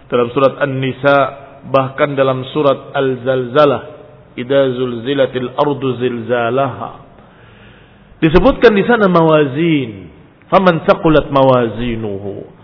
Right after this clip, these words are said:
Mawazin bentuk jamak dari mizan. Mizan artinya timbangan. Walhamdulillah. Di dalam ayat ini, dalam surat Al-A'raf,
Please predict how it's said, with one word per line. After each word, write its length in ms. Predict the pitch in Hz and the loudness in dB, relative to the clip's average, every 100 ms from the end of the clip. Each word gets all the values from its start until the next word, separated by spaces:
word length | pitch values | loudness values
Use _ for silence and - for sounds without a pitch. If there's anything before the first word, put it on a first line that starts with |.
| - | -16
Mawazin 960 | - 156 170 175 151 185 220 254 240 226 - - | 0 4 6 4 2 -2 -4 -6 -10 -16 -20 -20
bentuk 480 | - 214 - 190 151 | 2 2 4 0 0
jamak 400 | 139 131 156 165 135 | 0 2 0 0 0
dari 180 | 135 156 | 0 2
mizan. 540 | 190 202 170 208 117 - - - - - - - | 0 0 2 0 -2 -10 -20 -20 -20 -20 -20 -4
Mizan 640 | 170 185 156 180 202 - - - | 2 2 6 6 6 2 -4 -6
artinya 360 | - 170 143 196 | 2 2 4 2
timbangan. 520 | 381 359 247 233 143 90 - - - - - - - - - - - | 4 4 6 4 0 -6 -16 -20 -20 -20 -20 -20 -20 -20 -20 -20 0
Walhamdulillah. 840 | 180 175 220 247 160 131 120 127 - - - - - - 156 | 2 2 2 2 2 0 -2 -6 -8 -18 -20 -20 -20 -6 2
Di 40 | |
dalam 200 | 175 247 262 | 6 6 6
ayat 240 | 247 240 | 6 6
ini, 160 | 247 233 | 4 4
dalam 240 | 220 202 | 4 4
surat 160 | 190 196 | 4 4
Al-A'raf, 640 | 175 156 143 139 151 113 | 4 4 2 4 2 2